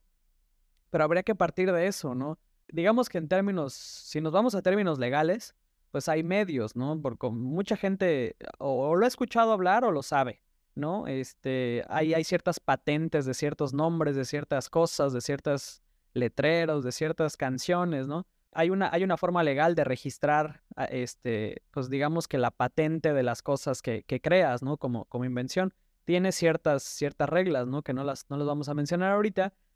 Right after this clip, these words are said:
Pero bueno, ese es el lado legal, ¿no? Ahora, ¿por qué parto de eso? ¿Será un reclamo válido?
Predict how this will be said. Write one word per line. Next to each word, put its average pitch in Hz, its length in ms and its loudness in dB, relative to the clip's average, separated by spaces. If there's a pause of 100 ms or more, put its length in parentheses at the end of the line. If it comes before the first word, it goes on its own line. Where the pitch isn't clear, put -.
(280)
Pero 180 180 4
bueno, 214 300 2 (160)
ese 208 180 0
es 226 80 -4
el 220 120 0
lado 156 200 0
legal, 170 400 2 (240)
¿no? 147 260 -8 (460)
Ahora, 151 280 2 (760)
¿por 185 140 0
qué 214 140 0
parto 220 320 2
de 208 80 0
eso? 165 240 -4
¿Será 170 280 0
un 220 160 -2
reclamo 196 460 0
válido? 170 560 2